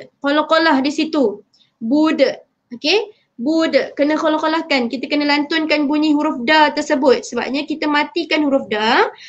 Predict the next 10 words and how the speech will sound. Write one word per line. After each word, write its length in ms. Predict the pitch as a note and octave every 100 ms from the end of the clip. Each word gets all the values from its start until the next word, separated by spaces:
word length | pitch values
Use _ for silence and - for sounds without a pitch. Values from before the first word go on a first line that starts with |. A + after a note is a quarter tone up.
| -
Maka 400 | A#3+ B3 D#4+ D4+
apabila 320 | D#4+ D4 E4
huruf 240 | E4+ C#4+ C#4
da 160 | F4
mati, 480 | E4+ E4+ - G4 A#4
di 160 | D#4+ D4+
situ 240 | D4+ F4
jadi 240 | C#4 C#4 C#4+
hukum 320 | C#4 D#4 D4
dia 240 | D4+ F4